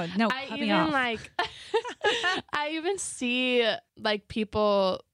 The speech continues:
Speaker 1: borrowing, like, cars and, like, clothes and, like, taking pictures in it as if it's theirs.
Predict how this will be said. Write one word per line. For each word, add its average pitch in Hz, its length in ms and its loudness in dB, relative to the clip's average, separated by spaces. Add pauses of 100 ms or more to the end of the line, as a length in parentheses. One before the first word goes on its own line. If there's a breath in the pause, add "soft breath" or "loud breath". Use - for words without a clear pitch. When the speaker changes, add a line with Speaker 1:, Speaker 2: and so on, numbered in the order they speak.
Speaker 1:
borrowing, 196 640 -2
like, 185 220 -2
cars 175 640 0
and, 175 160 0
like, 175 240 -2
clothes 180 760 -2
and, 196 140 -2
like, 214 180 -4
taking 190 360 -2
pictures 190 440 -2
in 190 80 0
it 185 120 -2
as 190 220 -2
if 190 180 -2
it's 190 200 -6
theirs. 190 560 0